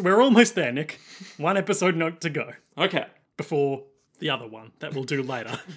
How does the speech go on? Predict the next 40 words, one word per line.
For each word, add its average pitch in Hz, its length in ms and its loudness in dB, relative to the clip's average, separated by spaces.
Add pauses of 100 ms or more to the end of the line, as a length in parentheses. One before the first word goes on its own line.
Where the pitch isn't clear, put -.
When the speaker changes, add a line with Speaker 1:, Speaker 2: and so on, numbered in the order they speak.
(140)
Speaker 1:
<laughs> - 360 -8
Speaker 2:
So, 156 240 2
so 160 180 2
one 185 220 4
more 269 120 0
note 233 180 0
to 202 60 -8
go 143 200 0
before 139 280 -2
the 135 80 -8
second 180 360 0
episode 143 400 -4
note 113 280 -10 (300)
of 135 160 -4
today. - 340 -4
Speaker 1:
Yes. - 420 -2 (300)
Speaker 2:
So - 180 -4
Curried 233 360 0
High 151 360 -4 (300)
Speaker 1:
Trip. - 440 -8
Speaker 2:
Trip. - 420 -4 (500)
Speaker 1:
As 247 180 4
I 294 80 10
said 214 240 4
before, 147 400 -4
this 196 140 -2
was 240 80 -2
planned 175 360 0
as 165 120 -2
episode 156 400 -4
six. - 560 -2 (260)
We'd 165 180 -2
originally 226 360 0
contracted 165 540 -4
an 165 100 -10
outside 151 440 -2
studio 196 340 -4
to 120 120 -10
do 117 160 -10
it, 113 180 -14